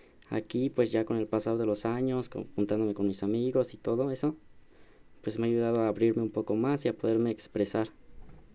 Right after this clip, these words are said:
A lo mejor no tan bien, pero así como que ya he perdido un poquito ese miedo que antes sentía o esos nervios.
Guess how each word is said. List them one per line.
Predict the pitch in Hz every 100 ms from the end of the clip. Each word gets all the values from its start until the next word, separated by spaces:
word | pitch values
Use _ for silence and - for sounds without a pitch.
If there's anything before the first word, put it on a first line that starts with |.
| -
A | 104
lo | 107
mejor | 104 123
no | 131
tan | 131 131
bien, | 135 131
pero | 127
así | 104 110
como | - 110 101
que | 104
ya | 107
he |
perdido | 110 110 107 110 107
un | 107
poquito | 101 101 107 110
ese | 107 107
miedo | 107 110 104
que | -
antes | 101 101 107
sentía | - 98 98 110 107 107
o | 98
esos | - 98
nervios. | 104 110 104 104 -